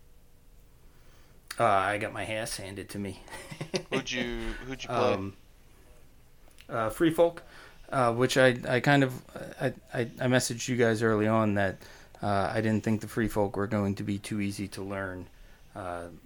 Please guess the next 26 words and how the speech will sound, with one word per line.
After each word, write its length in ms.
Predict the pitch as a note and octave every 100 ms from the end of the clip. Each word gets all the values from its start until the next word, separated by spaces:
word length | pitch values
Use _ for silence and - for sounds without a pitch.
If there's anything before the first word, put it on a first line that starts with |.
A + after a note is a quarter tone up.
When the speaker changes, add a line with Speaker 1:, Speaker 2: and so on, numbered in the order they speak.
| -
Speaker 1:
like, 160 | G#2 F2+ -
not, 320 | G2 G2+ F2+ - - -
not 300 | A2+ F#2+ F2+
just 280 | - G2+ -
a, 280 | F#2+ F2 E2+
a 480 | A2+ F2 F2 - A#2+
move 200 | G#2+ G2+
forward 440 | - F#2+ F#2 F#2
and 140 | F2+ F2
do 80 |
your 200 | F#2 F#2
thing, 360 | D#2+ G#2 F#2+ F#2
and 100 | F2+
that 140 | F#2
there's 180 | F#2 F#2
gonna 160 | G#2+ G2
be 80 | F#2
a 60 |
lot 160 | F#2 F2+
of 100 | E2+
thinking 340 | G2+ F#2+ F#2
on 120 | F2+
how 140 | F#2 G2
they 100 | F2+
function, 500 | - F#2 - E2 D#2
and, 160 | D#2+